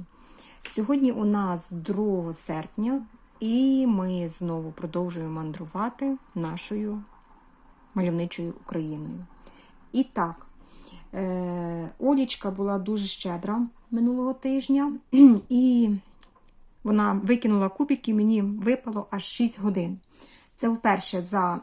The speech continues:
<clears throat> сім тижнів нашого проекту.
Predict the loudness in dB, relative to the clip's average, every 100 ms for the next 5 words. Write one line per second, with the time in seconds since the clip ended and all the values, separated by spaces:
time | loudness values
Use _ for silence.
0 | 8 10 10 8 -2 -6 -6 -8 -8 -10
1 | -12 -14 -20 -20 -20 -20 _ _ _ -8
2 | 0 2 2 0 -4 -2 -2 -2 -2 -6
3 | -8 -10 -6 -4 -4 -6 -8